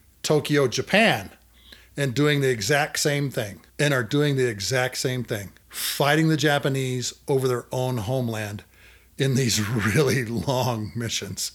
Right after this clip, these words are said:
Some of them six hours long. In Europe, four and a half to five. Now, in a propeller-driven airplane, <laughs> that's a long time to be in the air. But alls it took was an engine change in the P fifty-one to give it this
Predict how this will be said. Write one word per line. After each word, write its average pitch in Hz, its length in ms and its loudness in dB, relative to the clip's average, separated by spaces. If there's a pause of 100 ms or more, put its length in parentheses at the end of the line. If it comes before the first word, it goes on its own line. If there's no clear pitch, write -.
(360)
Some 165 220 2
of 156 120 4
them 139 260 0 (240)
six - 380 -2
hours 131 440 0
long. 117 400 -4 (260)
In 131 300 0
Europe, 143 440 0 (320)
four 175 220 2
and 156 100 4
a 139 40 2
half 143 240 0
to 123 80 0
five. 117 560 -2 (260)
Now, 135 300 0 (200)
in 135 100 0
a 120 60 -4
propeller-driven 135 640 0
airplane, 123 360 -2
<laughs> 92 40 -8
that's 95 220 0
a 107 60 0
long 113 360 -2
time 110 320 -6
to 110 40 -8
be 110 180 -8
in 113 100 -8
the 104 160 -10
air. 98 260 -14 (420)
But - 220 -6
alls 156 300 0
it 160 140 -4
took - 340 -4 (200)
was 123 220 -4
an 113 140 -6 (180)
engine 127 500 -2
change 95 460 -6
in 120 100 -8
the 107 100 -6
P - 180 -10
fifty-one 107 640 -10 (460)
to 139 120 -6
give 135 180 0
it 131 140 -4
this 120 240 -2